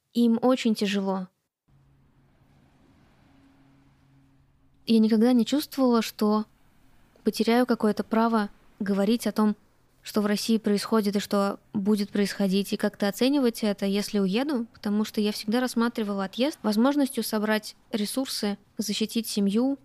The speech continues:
которая не имеет отношения к моей работе, не должна страдать из-за нее, но работать на Россию, в смысле на то, чтобы ей было чуть лучше. Почему-то сейчас этот отъезд ощущается не так.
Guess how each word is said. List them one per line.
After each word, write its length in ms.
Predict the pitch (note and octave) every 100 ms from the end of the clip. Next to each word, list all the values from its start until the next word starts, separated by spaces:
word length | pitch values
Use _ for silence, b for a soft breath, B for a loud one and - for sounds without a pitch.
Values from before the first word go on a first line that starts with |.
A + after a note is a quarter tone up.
| _
которая 400 | A3 A#3+ A3+ A3
не 140 | A3
имеет 260 | A3 A3 -
отношения 460 | - G3+ A3 G3+ G3+
к 80 |
моей 140 | G3 F#3+
работе, 400 | F#3 G3+ G3 G3
не 60 |
должна 320 | F#3+ F#3+ G3+ G#3+
страдать 440 | - F#3+ G3 G3
из-за 180 | F#3+ G3
нее, 320 | F#3+ G3 F#3+ -
но 140 | A3+ A3+
работать 420 | G#3 B3+ C#4+ B3
на 200 | A3 A#3+
Россию, 500 | G#3 - G3+ F#3+ F#3 -
в 60 |
смысле 260 | A3 G#3+ G#3+
на 100 | G#3
то, 100 | A#3+
чтобы 260 | - G#3 G#3
ей 180 | A3+
было 380 | G#3 G3+ F#3+ G3 -
чуть 240 | A3 G#3
лучше. 380 | G3 F#3+ - G#3 - _
Почему-то 440 | A3 - A#3+ C#4 A#3
сейчас 580 | G3+ - A#3 F#4 - -
этот 300 | A#3+ C4+ A3
отъезд 500 | G3 G#3 C#4+ - -
ощущается 580 | G#3 G#3 - A#3 B3 G#3+
не 100 | G3+
так. 380 | - G3 -